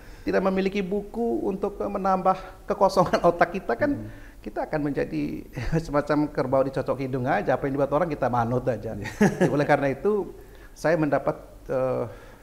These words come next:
Speaker 1: pendidikan yang banyak dari Pak Bambang sejak saya masih kuliah zaman dulu,
Speaker 2: Iya.
Speaker 1: menikah cukup
Speaker 2: Eh,
Speaker 1: lama.
Speaker 2: Pak Paulus, sebelum kita, eh,
Speaker 1: Hmm.
Speaker 2: masuk ke Pak Bambang tadi kan pasti banyak juga sejarahnya seperti
Speaker 1: Iya,
Speaker 2: itu.
Speaker 1: iya.
Speaker 2: Eh, tapi,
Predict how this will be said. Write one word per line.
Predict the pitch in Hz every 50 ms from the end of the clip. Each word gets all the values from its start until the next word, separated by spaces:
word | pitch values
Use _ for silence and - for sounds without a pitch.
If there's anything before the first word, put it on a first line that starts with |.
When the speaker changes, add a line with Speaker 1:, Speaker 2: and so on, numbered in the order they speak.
| - - -
Speaker 1:
pendidikan | - 143 135 135 127 131 - 127 117
yang | 127 123
banyak | 120 120 113 117 135 139
dari | - 113 110 104 104
Pak | 95 - 110 107
Bambang | 113 117 110 110 107 120 143 185 196 - - - - - - -
sejak | - - - 117 135 131 -
saya | - 123 120 120
masih | 120 120 117 113 -
kuliah | - 139 135 135 131 131 123
zaman | 120 123 120 120 117
dulu, | 113 113 120 170 202 196 - -
Speaker 2:
Iya. | 143 143 143
Speaker 1:
menikah | 127 135 127 120 - 131
cukup | 120 - 131 123
Speaker 2:
Eh, | 143
Speaker 1:
lama. | 143 143 143 143 143 143 143 143 143 139 139 135 104 - - - - - -
Speaker 2:
Pak | - - 135 139
Paulus, | 147 151 151 175 175 -
sebelum | 147 135 120 117 117 117
kita, | 113 110 - 113 107 107 104 104
eh, | 104 - 107 104 104
Speaker 1:
Hmm. | 101 101
Speaker 2:
masuk | 110 110 107 104 104
ke | - 110 98
Pak | 98 - 82
Bambang | - 113 107 101 101 104 107 107
tadi | 101 101 95 101
kan | 98 110 107 104
pasti | 101 98 98 - 113
banyak | 107 101 101 92 92 95 92 -
juga | - 101 98 95
sejarahnya | 98 - 101 98 104 95 92 90 95 95
seperti | 101 - 98 95 143
Speaker 1:
Iya, | 147 147 143 135 120
Speaker 2:
itu. | 117 110 107 101 101 - - - -
Speaker 1:
iya. | 110 -
Speaker 2:
Eh, | - 104 104 104 104 101 101
tapi, | - 107 104 - 147